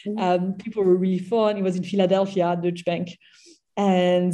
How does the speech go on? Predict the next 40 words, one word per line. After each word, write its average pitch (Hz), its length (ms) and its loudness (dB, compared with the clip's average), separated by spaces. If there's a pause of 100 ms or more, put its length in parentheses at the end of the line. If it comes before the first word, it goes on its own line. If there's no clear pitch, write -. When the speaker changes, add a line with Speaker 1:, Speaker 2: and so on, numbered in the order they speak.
(160)
Speaker 2:
I, 175 880 2
I 180 100 -2
was 180 220 0
like, 180 340 0
I 196 40 0
just 208 260 0 (140)
met 185 420 4
very 196 380 6
cool 208 220 -2
people. 190 580 6
They 180 180 4
took 196 240 -6
me, 190 280 0 (260)
like, 196 100 2
you 202 60 8
know, 202 80 4
I 190 100 4
was 190 220 2
nineteen. 196 1040 2 (380)
Um, 180 800 0
they 175 80 0
took 196 240 -4
me, 190 320 4
like, 170 320 -2
to 190 80 -8
the 175 80 -2
shore 180 760 6
and 175 520 2
they 190 60 -6
were, 185 300 2
like, 175 380 -4
they 208 100 0
were 233 100 6
older. 180 320 4
They 180 80 2
were, 175 100 2
like, 170 200 -4
thirty 196 280 0
years 170 320 2
old 170 300 0